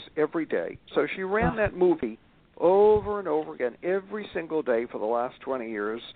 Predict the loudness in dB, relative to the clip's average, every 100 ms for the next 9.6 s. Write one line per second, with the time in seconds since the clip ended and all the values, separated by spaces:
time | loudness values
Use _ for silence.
0 | -20 -10 -6 -6 -2 -2 0 0 0 0
1 | -2 -4 -4 -4 -4 -2 0 0 -2 -2
2 | -4 0 -2 -2 -2 2 4 2 -2 -2
3 | 2 4 4 2 -2 0 0 -2 -4 0
4 | 0 0 -4 -10 -20 -20 -16 -2 2 4
5 | 4 2 0 -4 -4 -6 -10 -10 _ _
6 | _ -20 -20 -8 -2 0 2 2 2 2
7 | 0 0 -4 0 2 2 2 -6 -6 -6
8 | -4 -4 -6 -4 -4 -2 -4 -4 -8 -8
9 | -4 -4 -4 -6 -4